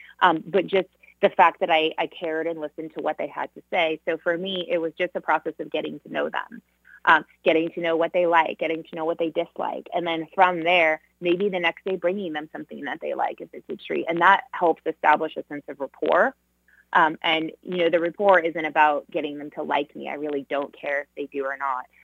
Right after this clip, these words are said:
But the rapport is about getting them to give me information. And if that means that I have to bring a terrorist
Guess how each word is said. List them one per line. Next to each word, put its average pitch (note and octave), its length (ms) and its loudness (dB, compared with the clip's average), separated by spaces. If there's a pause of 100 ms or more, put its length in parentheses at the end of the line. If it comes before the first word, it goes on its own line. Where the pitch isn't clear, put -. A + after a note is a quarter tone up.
(220)
But D#3+ 100 -2
the D#3+ 80 2
rapport F3 480 4
is E3 140 0
about D#3 200 2
getting D3 300 -2
them C#3+ 300 -6
to D3+ 60 -8
give D3 220 0
me C#3 220 -6
information. C3+ 800 -6
And D3+ 100 -4
if D#3 120 -10
that D#3+ 240 6
means D#3 280 -4
that D3+ 100 -2
I D3+ 160 6
have D3+ 180 4
to - 60 -12
bring D3+ 240 -6
a C#3+ 60 -6
terrorist D3 440 -4